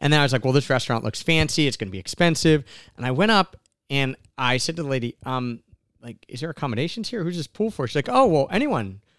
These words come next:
who wants to come here and eat at the restaurant, you can use the pool. Like, we put in a pool so kids could swim and people could swim." I'm like, "And the swings?" Like, "Yeah." I said, "Okay, that's a smart idea." Um, so you're looking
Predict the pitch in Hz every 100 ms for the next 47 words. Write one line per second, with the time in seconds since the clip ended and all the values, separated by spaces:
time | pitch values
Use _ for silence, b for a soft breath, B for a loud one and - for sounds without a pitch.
0 | _ - 175 - 156 233 262 208 135 147
1 | 175 143 - - 190 113 135 185 196 196
2 | - 269 240 113 117 - 160 180 - 233
3 | 214 147 117 143 - 147 - 156 185 113
4 | b b b 160 151 147 - 226 131 120
5 | 120 - _ _ _ _ 117 113 - -
6 | 117 160 254 254 170 131 - - _ 147
7 | 233 214 95 - - _ - - - _
8 | 151 120 110 110 147 202 - 123 110 101
9 | 95 104 139 - B B B - 165 165
10 | 180 151 147 190 262 233